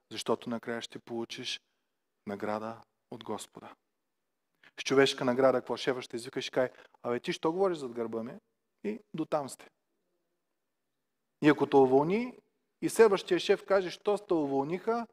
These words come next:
я дай един телефон да звънна там и няма да си намериш работа повече. Ако си такъв, който приказва глупости.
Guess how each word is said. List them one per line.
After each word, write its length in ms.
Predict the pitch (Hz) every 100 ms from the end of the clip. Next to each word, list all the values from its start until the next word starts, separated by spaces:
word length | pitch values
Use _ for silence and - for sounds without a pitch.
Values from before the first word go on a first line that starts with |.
| _ _ _ _ _ -
я 180 | 190 202
дай 160 | 180
един 220 | 175 170 165
телефон 460 | 160 147 165 160
да 120 | 143
звънна 400 | 139 147 147 139
там 420 | 127 165 214 240 240 -
и 280 | 247 254 - _ _ _ _ _ _ -
няма 200 | 170 160
да 40 |
си 140 | 151 175
намериш 400 | 180 196 190 214
работа 300 | 220 220 208
повече. 480 | 202 156 - - - _ _ _ _ _ _
Ако 200 | 147 139
си 60 | 135
такъв, 240 | - 160
който 280 | - 156 156
приказва 440 | 165 151 151 147 147
глупости. 460 | 151 151 - -